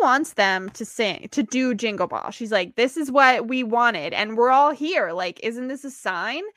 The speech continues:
And Wiki knows that she would lose absolutely everything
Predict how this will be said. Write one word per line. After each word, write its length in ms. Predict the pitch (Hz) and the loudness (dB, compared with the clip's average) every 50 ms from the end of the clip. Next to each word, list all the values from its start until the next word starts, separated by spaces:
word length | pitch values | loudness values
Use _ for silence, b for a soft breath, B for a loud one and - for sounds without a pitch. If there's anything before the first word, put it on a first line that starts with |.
| b b b b b b _ | b b b b b b _
And 300 | - 277 285 285 262 226 | -2 -2 0 -2 -2 -4
Wiki 180 | 240 320 - - 659 523 | -4 -4 -4 -8 -8 -4
knows 300 | 285 226 214 247 330 294 | -2 -2 0 -2 -2 -4
that 160 | 262 202 - | -6 -10 -10
she 180 | - - - 262 | -10 -12 -8 -4
would 160 | 359 415 349 226 | -4 -4 -4 -4
lose 480 | 220 202 196 202 196 202 - - - _ _ _ _ _ _ _ _ _ _ _ | -6 -6 -6 -8 -8 -10 -10 -14 -18 _ _ _ _ _ _ _ _ _ _ _
absolutely 480 | - 208 220 320 - - 339 294 247 185 | 2 2 2 2 2 -2 -2 0 0 0
everything 640 | 113 165 165 190 208 240 - 247 254 254 262 285 | 0 -2 -2 -2 -4 -4 -4 -6 -6 -6 -6 -8